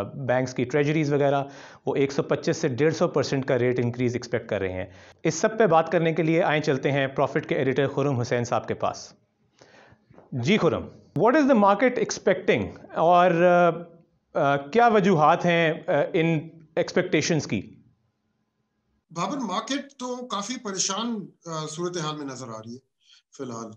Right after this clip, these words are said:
Speaker 2: कल से हम लोग देख रहे हैं कि टीवी चैनलों पे चल रहा है, तमाम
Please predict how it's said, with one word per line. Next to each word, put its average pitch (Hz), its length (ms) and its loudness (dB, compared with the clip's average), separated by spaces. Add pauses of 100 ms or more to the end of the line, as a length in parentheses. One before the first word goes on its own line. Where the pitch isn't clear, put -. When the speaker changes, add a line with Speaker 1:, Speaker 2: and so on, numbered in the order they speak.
Speaker 2:
कल 208 240 -4
से 214 280 -2
हम 202 160 -2
लोग 185 160 -2
देख 175 240 -2
रहे 180 120 -2
हैं 175 280 -2
कि 170 160 -6
टीवी 175 420 -8
चैनलों 175 440 -6
पे 175 120 -8
चल 160 300 -6
रहा 160 200 -2
है, 156 440 -8
तमाम 165 560 -6